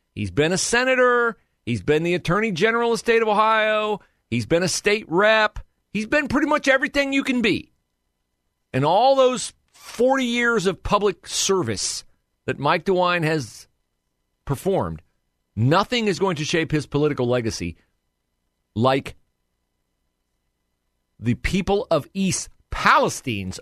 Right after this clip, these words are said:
opinion and the prevailing opinion of the people in the state of Ohio about how he handles this situation. I know he wants his legacy to be Intel. Oh, of course he wants his legacy to be Intel and the Honda battery plant and everything else. No. Mike DeWine's legacy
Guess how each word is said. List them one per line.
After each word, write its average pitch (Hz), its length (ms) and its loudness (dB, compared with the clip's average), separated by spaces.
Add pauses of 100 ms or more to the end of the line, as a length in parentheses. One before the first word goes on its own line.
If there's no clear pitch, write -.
opinion 101 580 -6 (500)
and 185 200 0
the 170 80 0
prevailing 196 640 -2
opinion 196 460 -2
of 160 200 -4
the 156 80 -2
people 185 340 -2
in 180 180 -4
the 151 80 -2
state 180 260 -2
of 147 100 0
Ohio 127 560 -2 (300)
about 131 280 2
how 135 160 0
he 139 180 -4
handles 135 320 -2
this 113 180 -4
situation. 104 560 -4
I 196 200 2
know 320 200 2
he 311 80 2
wants 214 220 0
his 147 160 -4
legacy 165 380 0
to 104 60 -6
be 131 200 -4
Intel. 127 440 -4 (140)
Oh, 240 260 4
of 196 140 0
course 247 300 2
he 143 100 -4
wants 104 220 -6
his 104 140 -4
legacy 104 360 -4
to 92 60 -6
be 104 120 -6
Intel 180 540 0 (260)
and 104 140 -4
the 110 80 -2
Honda 190 380 0
battery 190 400 0
plant 170 400 0 (260)
and 107 120 -2
everything 214 300 2
else. 196 240 -2 (240)
No. 131 280 2 (920)
Mike 143 280 2
DeWine's 208 380 0
legacy 143 560 0